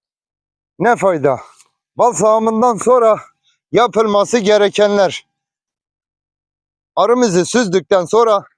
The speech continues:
arı bir nevi strese giriyor. Arıyı rahatsız ediyoruz. Arıları öldürüyoruz.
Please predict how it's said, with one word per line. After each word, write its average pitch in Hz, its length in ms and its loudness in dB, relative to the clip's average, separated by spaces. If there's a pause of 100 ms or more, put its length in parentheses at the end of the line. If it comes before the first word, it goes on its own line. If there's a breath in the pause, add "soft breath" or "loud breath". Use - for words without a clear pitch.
(840)
arı 190 320 2
bir 233 120 0
nevi 214 240 0
strese 202 560 0
giriyor. 151 360 0
Arıyı 185 280 0
rahatsız 190 500 0
ediyoruz. 147 440 0 (100)
Arıları 202 440 2
öldürüyoruz. 185 760 0